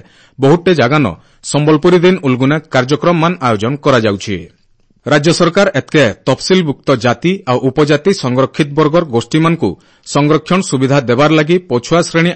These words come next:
ଆଧାରଥି ଉପବର୍ଗୀକରଣ କରିପାରିବେ ବୋଲି ସୁପ୍ରିମକୋର୍ଟ ଆଜ ରାୟ ଦେଇଛନ୍। ଇ ବାବଦର ମାମଲାର ଶୁଣାଣି କରି କରି ପ୍ରଧାନ ବିଚାରପତି ଜଷ୍ଟିସ ଡି ୱାଇ ଚନ୍ଦ୍ରଚୂଡ଼ଙ୍କର ଅଧ୍ୟକ୍ଷତାଥି ଗଠିତ ସାତଜଣିଆ ସାମ୍ବିଧାନିକ ଖଣ୍ଡପୀଠ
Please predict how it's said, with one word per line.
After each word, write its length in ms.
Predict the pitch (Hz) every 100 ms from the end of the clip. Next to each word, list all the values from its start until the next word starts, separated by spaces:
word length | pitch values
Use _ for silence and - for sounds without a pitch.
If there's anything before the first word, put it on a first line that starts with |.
| 110
ଆଧାରଥି 420 | 117 151 - 107 - - - -
ଉପବର୍ଗୀକରଣ 800 | 143 160 170 170 160 175 180 190
କରିପାରିବେ 500 | - 135 143 151 156
ବୋଲି 220 | 151 170 180
ସୁପ୍ରିମକୋର୍ଟ 640 | - 117 156 160 170 180 -
ଆଜ 160 | 127 123 113
ରାୟ 180 | 135
ଦେଇଛନ୍। 460 | 120 113 - 98 85 _ _ _
ଇ 60 | 165
ବାବଦର 400 | 165 160 175 185 196
ମାମଲାର 380 | 175 135 135 135
ଶୁଣାଣି 340 | - 131 160
କରି 200 | 165 165
କରି 160 | 170 180
ପ୍ରଧାନ 320 | 175 123 127 127
ବିଚାରପତି 580 | 120 147 147 147 - 180 190 _ _ 117
ଜଷ୍ଟିସ 440 | 151 - 165 123 123
ଡି 160 | 143 175
ୱାଇ 200 | 170 180
ଚନ୍ଦ୍ରଚୂଡ଼ଙ୍କର 800 | 143 127 135 131 147 160 165 160 120
ଅଧ୍ୟକ୍ଷତାଥି 640 | 107 131 - 147 160 117 - _ _ _
ଗଠିତ 340 | 117 139 175 180
ସାତଜଣିଆ 540 | - 127 123 147 160 175
ସାମ୍ବିଧାନିକ 580 | 123 123 143 143 165 -
ଖଣ୍ଡପୀଠ 480 | 123 131 143 117